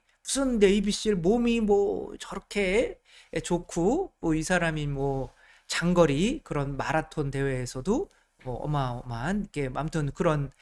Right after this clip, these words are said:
큰, 어, 성과들을 거두고 이제 그렇게, 예, 살아가죠." 이 사람이 책에다가 이런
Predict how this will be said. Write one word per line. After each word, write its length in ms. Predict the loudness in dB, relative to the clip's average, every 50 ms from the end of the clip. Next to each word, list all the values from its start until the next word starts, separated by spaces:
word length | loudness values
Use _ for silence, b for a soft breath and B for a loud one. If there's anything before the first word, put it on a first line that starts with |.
| b b b b -14 -8 -4
큰, 380 | -2 -2 0 0 -2 -2 -4 -6 -6
어, 260 | -6 -4 -4 -6 -8 -10 -14 -12 -8
성과들을 500 | -6 -4 0 2 2 2 2 2 -4 -4
거두고 540 | -4 -6 -6 -6 -6 -4 -4 -4 -4 -6 _ b b b b b b b
이제 180 | -10 -6 -6 -6
그렇게, 1000 | -8 -6 -4 -2 0 0 0 0 -2 -4 -6 -10 _ -10 -6 -4 -2 -2 -2 -4 -6
예, 140 | -6 -6 -6
살아가죠." 1700 | -6 -6 -4 -2 -2 -2 -4 -6 -12 _ _ _ -20 -16 -14 -14 -14 -14 -16 _ -10 -6 -6 -2 0 0 2 2 2 2 0 -2 -4 -10 _ _ _ _ _ _ _ _ _ _ _ _ _ _ _ _ -16 -14 -12 -8
이 60 | -4 2
사람이 680 | 6 8 8 8 8 8 6 6 6 4 2 0 0
책에다가 840 | -2 -4 -4 -4 -2 -2 -2 -2 -2 -2 0 0 0 0 0 -2
이런 680 | -4 -4 -2 -2 0 0 0 0 0 0 -2 -4 -6